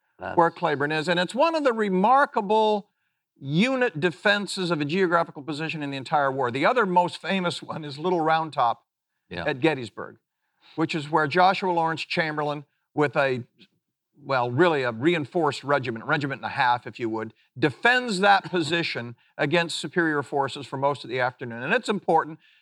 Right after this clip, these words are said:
Speaker 2: but the reason it got so much play is, one, it's at Gettysburg, and two, Joshua Lawrence Chamberlain lived until nineteen fourteen and talked about it every single night of his life.
Speaker 1: Yeah. <laughs>
Speaker 2: But Tunnel Hill was at least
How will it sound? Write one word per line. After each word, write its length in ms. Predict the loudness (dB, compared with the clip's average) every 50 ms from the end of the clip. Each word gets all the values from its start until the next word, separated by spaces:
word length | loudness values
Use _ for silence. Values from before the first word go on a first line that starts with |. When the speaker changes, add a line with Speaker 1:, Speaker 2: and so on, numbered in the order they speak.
| _ _ _ -6
Speaker 2:
but 200 | -4 -4 0 0
the 80 | 0
reason 380 | 2 4 4 4 2 2 0 -2
it 100 | -2 -2
got 160 | -2 -4 -6
so 140 | -4 -4 -2
much 200 | -2 -2 -4 -4
play 220 | 0 2 2 4 2
is, 140 | 0 0 0
one, 160 | 0 0 0
it's 120 | -4 -10
at 80 | -6 0
Gettysburg, 540 | 0 2 2 0 -4 -8 -12 -16 -16 -18 -18 _ _ -20 _ _ _ _ _ _ _ _ _
and 160 | -2 -2 -2 -2
two, 200 | -2 -2 0 0
Joshua 420 | 2 4 4 4 4 2 0 -2
Lawrence 300 | 0 0 -2 -2 -4 -8
Chamberlain 600 | -6 -4 -4 -2 0 0 0 0 0 -2 -6 -8 -12 _ _ _ _
lived 300 | 2 4 4 4 2 0
until 260 | -4 -4 -4 -2 -2
nineteen 480 | 0 0 0 0 -2 -2 0 0 0 2
fourteen 800 | 2 4 4 4 2 0 -4 -4 -2 -2 -2 -2 -2 -4 -8 -10 _ _ _ _ _ _ _ _ _ _ _ _
and 120 | -6 -4
talked 260 | 4 6 6 6 6 4
about 140 | 2 2 2
it 80 | 2 2
every 180 | 0 0 -2
single 260 | -4 -2 -2 0 0 2
night 200 | 2 4 4 4
of 80 | 2
his 100 | 2 0
life. 540 | 2 2 2 2 0 -2 -4 -8 -14 -20 _ _ -20 -20 _ -16 -16 -14 -6 0
Speaker 1:
Yeah. 200 | 2 2 2 2 2
<laughs> 500 | 0 0 0 2 2 2 2 2 0 0 0 0 _ -6 -6 -4 -6 -6 -6 -4 -6 -6 -6 -6 _ -6 -6 -2 0
Speaker 2:
But 180 | -2 -2 -2 -2
Tunnel 380 | 0 2 2 4 4 4 2
Hill 260 | 2 2 2 2 2 2
was 240 | 2 0 2 2
at 140 | 0 0 0
least 480 | 0 0 2 4 4 4 2 2 0